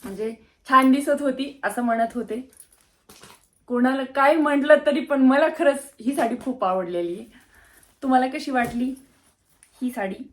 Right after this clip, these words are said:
ते पण सांगा. तशा साड्या सर्व छान आहेत हा.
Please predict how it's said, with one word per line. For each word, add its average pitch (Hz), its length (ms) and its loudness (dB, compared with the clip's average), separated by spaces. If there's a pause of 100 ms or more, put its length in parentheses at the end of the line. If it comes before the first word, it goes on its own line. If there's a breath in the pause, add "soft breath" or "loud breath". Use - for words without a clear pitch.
ते 311 80 -8
पण 277 280 -6
सांगा. 233 500 -8 (920)
तशा 240 160 -6
साड्या 202 340 -4
सर्व 247 260 -4 (180)
छान 277 200 -2
आहेत 220 180 -6
हा. 247 80 -4